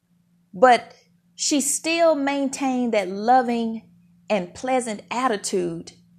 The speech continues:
in spite of the challenges and, and the difficulty that her ex-husband was throwing her way. Can you imagine how she must have felt?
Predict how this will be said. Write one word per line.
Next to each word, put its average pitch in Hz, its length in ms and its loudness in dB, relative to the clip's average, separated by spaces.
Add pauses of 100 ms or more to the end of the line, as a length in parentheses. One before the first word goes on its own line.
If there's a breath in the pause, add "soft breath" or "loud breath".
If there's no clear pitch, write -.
(280)
in 226 140 0
spite 269 540 0
of 208 280 6 (380 soft breath)
the - 80 -2
challenges 202 880 -2
and, 156 240 -8
and 170 160 -6
the 165 80 -4
difficulty 190 1400 -4
that 202 160 2
her 180 400 0 (300 soft breath)
ex-husband 220 920 0 (160 soft breath)
was 202 200 -4
throwing 220 400 4
her 202 160 -2
way. 180 480 -2 (840)
Can 302 200 0
you 427 160 6
imagine 202 840 0 (1500)
how 269 240 -4
she 262 200 0
must 226 320 2
have 185 100 -8
felt? 147 500 -6